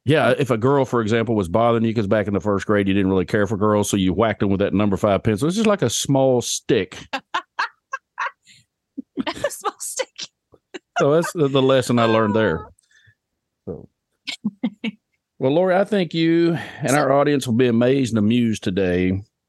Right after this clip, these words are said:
Speaker 1: by some of the lessons I gained in grade school that have been a resource for me, as I said, throughout life to this day.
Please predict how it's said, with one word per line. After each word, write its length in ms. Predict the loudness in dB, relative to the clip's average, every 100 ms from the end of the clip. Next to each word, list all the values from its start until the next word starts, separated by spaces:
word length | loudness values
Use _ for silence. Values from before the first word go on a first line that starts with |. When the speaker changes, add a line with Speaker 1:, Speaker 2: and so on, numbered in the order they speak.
| _ _ -2
Speaker 1:
by 240 | 2 2
some 180 | 2 0
of 60 |
the 80 | 2
lessons 340 | 2 2 0 0
I 140 | 0
gained 260 | 2 2 2
in 80 |
grade 260 | 2 0 0
school 280 | -2 -2 0
that 120 | 0
have 220 | 0 0
been 140 | 0 0
a 60 |
resource 440 | 0 0 0 0 0
for 100 | -2
me, 160 | 0
as 120 | 2 0
I 80 |
said, 320 | 0 0 0 0
throughout 380 | 0 0 -2 -4
life 560 | -2 2 2 2 -2 -4
to 80 | -4
this 260 | 0 -2 -2
day. 500 | -2 0 0 -4 -10